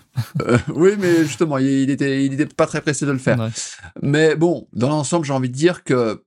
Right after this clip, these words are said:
Speaker 1: pour l'instant, ça semble bien se passer. Mais ceci dit, alors, <laughs> c'est à moi de te poser une question un peu vache. Tu te
Speaker 2: <laughs>
Speaker 1: souviens de cette mise à jour d'i O S qui avait, euh, qui contenait pas mal de bugs ?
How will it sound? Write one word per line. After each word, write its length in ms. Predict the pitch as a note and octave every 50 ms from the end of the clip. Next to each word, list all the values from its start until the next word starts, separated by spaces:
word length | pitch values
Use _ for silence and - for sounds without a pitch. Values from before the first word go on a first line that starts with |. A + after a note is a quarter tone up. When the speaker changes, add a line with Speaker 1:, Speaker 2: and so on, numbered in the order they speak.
| -
Speaker 1:
pour 100 | - C3+
l'instant, 280 | C#3 C3+ B2+ - - C#3
ça 120 | - A#2
semble 380 | A2 - - D3+ D#3 C#3+ C3 A#2+
bien 200 | G#2 A#2 B2+ A#2+
se 120 | - -
passer. 340 | - G#2+ G#2+ - C#3+ D#3+ F3+ - - - - - - _ -
Mais 100 | B2 B2+
ceci 300 | B2 - F3+ E3+ - F3+
dit, 140 | E3 F#3 F#3
alors, 320 | C#3+ A#2+ G#2+ G2 F#2+ _ - - -
<laughs> 180 | - - - -
c'est 180 | - - -
à 60 | A2+
moi 140 | G2+ G2+ A2+
de 40 | -
te 80 | - G#2+
poser 220 | - A#2 G#2+ A2+
une 60 | G#2+
question 260 | - A2 G2 - -
un 40 | F#2
peu 120 | F2+ - F#2+
vache. 340 | A2+ C3+ D#3+ E3 - - - - - - - - - - -
Tu 120 | C#3+ E3
te 120 | D#3+ - -
Speaker 2:
<laughs> 0 |
Speaker 1:
souviens 460 | - - A#3 G3+ G3 G3 F#3+ G3 G#3
de 160 | G3 G3 F3+
cette 240 | F3 - E3 E3 -
mise 240 | E3 E3 D#3+ D#3 D#3+
à 60 | D#3
jour 240 | C#3+ D#3+ E3 D3+ C#3+
d'i 240 | D#3 D#3 D#3 D3+
O 80 | D3+ D3+
S 240 | D3 D3+ E3 D#3+ -
qui 80 | -
avait, 320 | C3+ A2+ B2 B2+ B2 B2+ - -
euh, 760 | A#2+ A#2 A2+ A2+ A2 A2 A2 G#2+ G#2+ G#2+ G#2+ G#2+ G#2 G2+ G#2
qui 180 | - - D3+
contenait 360 | B2+ - C#3+ C#3 - D#3 D3 C#3+
pas 200 | - - E3 E3
mal 220 | E3+ E3 D#3+ C#3
de 100 | C#3+ C#3+
bugs ? 440 | A#2+ C3 C3 C#3 D3 C3+ B2 A2